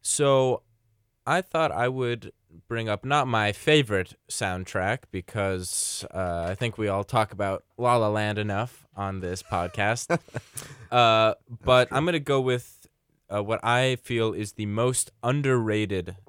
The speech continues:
Speaker 1: soundtrack from this decade. Uh, it's from a film that came out in twenty seventeen but missed the Oscars entirely, wasn't even nominated. Now, I, I won't say it is the biggest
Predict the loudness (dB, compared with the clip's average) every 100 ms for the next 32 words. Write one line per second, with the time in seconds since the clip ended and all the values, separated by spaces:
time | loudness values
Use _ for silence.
0 | _ -6 -2 -2 -4 -8 -2 0 0 -4
1 | -12 -2 0 0 -4 -10 -10 -8 -8 -6
2 | -6 -6 -10 -16 -20 _ _ _ _ _
3 | _ _ _ -6 -2 -2 -2 -4 -6 -8
4 | -10 -4 -2 -2 -2 -2 -2 -4 -4 0
5 | 0 -2 -4 -4 -4 -10 -8 -4 -2 -2
6 | 0 0 0 -4 -4 -2 -2 -2 -2 -2
7 | -4 -10 -6 -2 -2 -2 -4 -8 _ -8
8 | -8 -4 -2 -2 -4 -6 -6 -8 2 4
9 | 6 4 -4 -6 -4 -4 -6 -6 -4 -2
10 | -2 -4 -10 -16 -18 -20 _ _ _ _
11 | 4 6 4 2 -2 -4 -6 -2 -2 -2
12 | -6 -10 -10 -12 -12 _ _ -6 -4 -4
13 | -4 -8 -10